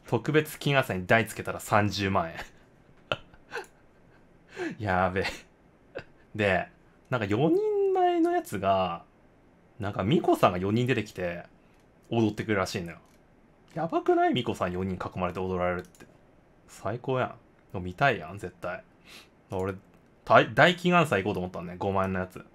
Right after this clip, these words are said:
そしたら、今コロナの状況でやってないらしくて、大祈願祭。んだよ、と思って。マジかと思って。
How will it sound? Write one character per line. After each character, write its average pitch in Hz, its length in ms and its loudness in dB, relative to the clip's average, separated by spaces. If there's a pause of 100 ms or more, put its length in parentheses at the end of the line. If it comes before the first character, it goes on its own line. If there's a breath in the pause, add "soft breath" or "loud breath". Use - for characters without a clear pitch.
そ 143 120 -8
し - 60 -10
た 185 80 4
ら、 117 460 10 (240)
今 175 180 2
コ - 120 -2
ロ 208 80 4
ナ 117 80 4
の 98 40 0
状 95 120 -4
況 92 120 -4
で 90 60 -4
や 92 80 -2
っ - 40 -8
て - 120 -2
な 135 60 4
い - 20 2
ら 131 80 0
し - 80 -14
く - 80 -18
て、 82 240 -10 (100)
大 90 180 -2
祈 90 160 -8
願 87 140 -6
祭。 - 180 -14 (920)
ん 92 140 -10
だ 85 180 -6
よ、 85 140 -10
と 90 60 -10
思 82 120 -14
っ - 1600 -20
て。 113 140 -6
マ 131 60 -6
ジ 98 120 -12
か 87 180 -14
と - 80 -14
思 85 120 -14
っ - 20 -20
て。 - 300 -12